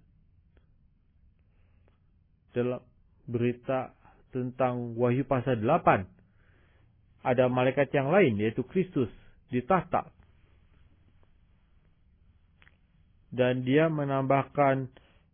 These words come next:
dupa, eh, kemenyan kepada doa orang-orang kudus. Doa-doa kita adalah kendaraan.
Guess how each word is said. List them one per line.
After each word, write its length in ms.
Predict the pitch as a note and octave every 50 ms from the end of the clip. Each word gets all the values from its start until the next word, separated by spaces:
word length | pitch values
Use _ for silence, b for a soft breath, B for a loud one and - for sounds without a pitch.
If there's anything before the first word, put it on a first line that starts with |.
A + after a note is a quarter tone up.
| _ -
dupa, 560 | A#2+ B2+ D#3+ D#3+ D#3+ - D3 G#2+ D#2+ D2+ - - - _ _ _ _ -
eh, 560 | C3+ C3 C3 B2+ B2+ B2 B2 B2 B2 B2 B2+ A2+ b b b _ _ _ - _ _ _ _ _ _
kemenyan 480 | - B2+ C3 D#3 F#3+ F#3+ F3 C#3+ A#2 A2
kepada 400 | - - A#2 - C3 B2 B2 A#2
doa 400 | A#2 A#2 B2+ D#3+ E3 D#3 D3+ C#3+ - -
orang-orang 560 | D3+ C#3 B2+ B2 B2 B2+ B2+ A#2+ B2 A#2+ -
kudus. 320 | - F3+ D#3 A#2+ G2+ F#2 - - - - - _ - - _ _ _ _ _ _ _ _ _ _ _ _ _ _ _ _ _ _ _ _ - - - _ _ _ _ _ _ _ - _ _ _ _
Doa-doa 460 | - B2 D3 D3+ C#3+ C3 C#3 D#3 D3 -
kita 480 | - C4 B3+ - - F#2+ F#2 D#2+ - - _ _ _ _ _ _ _ _ _ _ _ _ _ _ _ _ _ _ _ _ _ _ _ _ _ _ _ _ _ _ _ _ _ _ _ _ _ _ _ _ _
adalah 640 | D3+ C3+ B2 A#2 B2 B2 B2+ C3+ D3 D#3 D#3 C#3 - - _ _ _ _ _
kendaraan. 800 | - E3 D3 C3+ B2 B2+ B2 B2+ - F#3+ - G#3 G#3 E3 A#2 G2